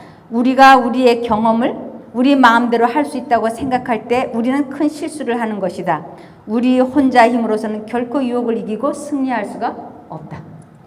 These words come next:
그래서 테레사 수녀가 왜 내가 평생을 내 온몸을 불사르는데 다 내어주었는데, 내게 있는 모든 것을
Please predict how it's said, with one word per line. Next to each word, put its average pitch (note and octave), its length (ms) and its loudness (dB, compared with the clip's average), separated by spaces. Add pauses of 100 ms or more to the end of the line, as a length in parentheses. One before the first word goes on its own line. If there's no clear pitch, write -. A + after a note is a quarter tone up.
(1040)
그래서 C#4 280 2
테레사 D4 380 0
수녀가 B3 720 -2 (1500)
왜 D4 680 6 (680)
내가 C4+ 560 6
평생을 D4 540 2
내 C#4 120 6
온몸을 D4 640 6
불사르는데 C4+ 720 2
다 C#4+ 200 0
내어주었는데, C#4 1080 2 (680)
내게 C4 280 6
있는 C#4+ 220 4
모든 D4+ 280 4
것을 C#4+ 240 0